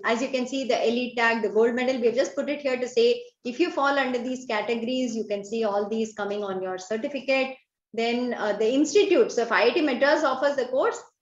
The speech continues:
uh, at the bottom where the institute logo and round is put, you can see I I T Madras, uh, logo there. I I T Madras, the name will be put there. Signatures from our side will come and so on. So this is the way that you can see how the certificate looks.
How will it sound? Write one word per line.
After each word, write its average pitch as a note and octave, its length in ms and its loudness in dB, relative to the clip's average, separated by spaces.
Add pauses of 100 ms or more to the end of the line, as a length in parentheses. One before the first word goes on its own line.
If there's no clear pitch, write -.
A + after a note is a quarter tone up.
(160)
uh, A3 520 0
at A3 140 -2
the A#3+ 60 0
bottom A#3+ 440 0 (220)
where A#3 240 0
the A#3 120 0
institute B3+ 500 -2
logo A#3+ 400 4
and G#3+ 180 -2
round A#3+ 320 0
is B3 160 -4
put, D4 200 0
you B3 120 -2
can G3 180 -2
see G#3+ 240 -2
I F#3+ 200 -2
I G3 60 -2
T G#3+ 100 -4
Madras, G3+ 520 -2 (100)
uh, F#3 240 -2
logo G3 360 0
there. A#3+ 300 0 (340)
I G#3+ 80 0
I G#3+ 60 2
T A#3 100 0
Madras, A3 400 0 (160)
the G3 160 -4
name B3 320 0
will D4 140 0
be C#4 160 -2
put B3 240 -4
there. B3 360 0 (220)
Signatures B3 680 -2
from A3 160 -2
our G#3 160 0
side G#3 340 -4
will F#3+ 200 -4
come C4+ 400 2
and F#3 180 -4
so G3 180 -6
on. A3+ 220 -4
So F#3 140 -10
this F#3 240 -10
is F#3+ 80 -12
the F3+ 120 -4
way A#3 220 -4
that G#3 180 -4
you F#3 120 -4
can F#3+ 200 -6
see F4 340 -8 (280)
how G3 200 -4
the D4 100 -2
certificate F3+ 680 -10
looks. - 420 -12